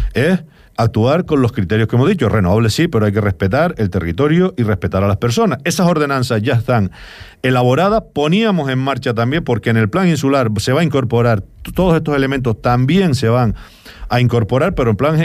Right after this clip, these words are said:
insular es una, que afortunadamente en la hoja de ruta nos vamos a una aprobación inicial, no tenemos que empezar de cero, pero es verdad que tocamos, eh, muchas puertas y,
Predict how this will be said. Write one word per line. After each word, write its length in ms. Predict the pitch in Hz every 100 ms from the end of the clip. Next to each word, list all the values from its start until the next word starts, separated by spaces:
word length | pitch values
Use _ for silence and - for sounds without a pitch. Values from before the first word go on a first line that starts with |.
| 131
insular 380 | 135 131 147
es 80 | 165
una, 300 | 151 143 135
que 180 | 139 -
afortunadamente 920 | 120 123 107 135 165 185 175 143 85 - - - - -
en 180 | 127 135
la 100 | 127
hoja 240 | 175 170
de 140 | 156 156
ruta 480 | 180 190 127 98 -
nos 380 | 117 120 127 120
vamos 320 | 180 202 147
a 40 | 135
una 200 | 139 120
aprobación 520 | 110 101 98 123 113
inicial, 440 | 101 95 165 226
no 120 | 147 139
tenemos 340 | 139 139 123
que 80 | 113
empezar 400 | 101 95 120 123
de 100 | 120
cero, 320 | 127 156 208 - - -
pero 160 | 123 147
es 60 |
verdad 200 | 165 165
que 100 | 175
tocamos, 580 | 131 131 170 160 123 110
eh, 640 | 123 120 117 113 110 107 104 -
muchas 340 | 127 156 165 156
puertas 500 | 190 185 226 220 139
y, 460 | 127 123 120 117